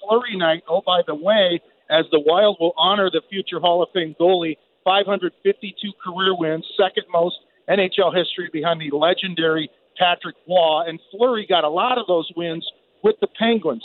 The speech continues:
So Sidney Crosby in the house, Marc-Andre Fleury going to be saluted. And one other wild note: uh, Bill Guerin, their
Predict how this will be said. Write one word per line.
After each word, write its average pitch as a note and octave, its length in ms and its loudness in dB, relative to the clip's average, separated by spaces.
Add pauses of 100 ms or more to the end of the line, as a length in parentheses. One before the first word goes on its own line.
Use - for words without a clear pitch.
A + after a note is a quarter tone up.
So E3 220 4 (300)
Sidney B3 320 0
Crosby A3 640 -2 (260)
in G3+ 120 -2
the G3+ 100 0
house, G#3+ 360 0 (360)
Marc-Andre F3+ 600 -2 (120)
Fleury G3 340 2
going E3+ 200 -6
to - 80 -20
be E3 200 -14
saluted. F3 440 2 (320)
And F3+ 180 2
one A3+ 180 2
other A3+ 260 2
wild E3 480 2
note: D#3+ 260 0 (140)
uh, D#3 60 -8 (100)
Bill A3 160 4 (100)
Guerin, A3 320 0
their E3 160 -8